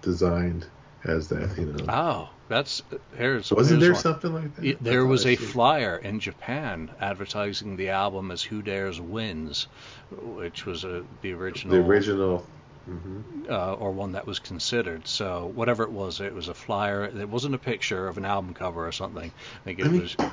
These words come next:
Speaker 1: get that, uh, that picture disc. Hold on.
Speaker 2: Right. So while Ken gets the picture list, the picture list, the picture disc, um, I'm trying to. Th-, I, I really can't think
Speaker 1: Okay.
Speaker 2: of too many items
Speaker 1: I think
Speaker 2: that
Speaker 1: this
Speaker 2: were.
Speaker 1: is it.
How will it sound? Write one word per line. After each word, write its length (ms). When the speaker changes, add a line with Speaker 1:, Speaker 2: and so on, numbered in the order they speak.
Speaker 1:
get 200
that, 240
uh, 420
that 220
picture 260
disc. 220
Hold 200
on. 1700
Speaker 2:
Right. 280
So 160
while 180
Ken 300
gets 300
the 100
picture 460
list, 600
the 80
picture 360
list, 300
the 60
picture 280
disc, 360
um, 500
I'm 1500
trying 200
to. 80
Th-, 200
I, 100
I 60
really 340
can't 340
think 280
Speaker 1:
Okay. 80
Speaker 2:
of 80
too 140
many 260
items 580
Speaker 1:
I 40
think 100
Speaker 2:
that 60
Speaker 1:
this 100
Speaker 2:
were. 60
Speaker 1:
is 80
it. 240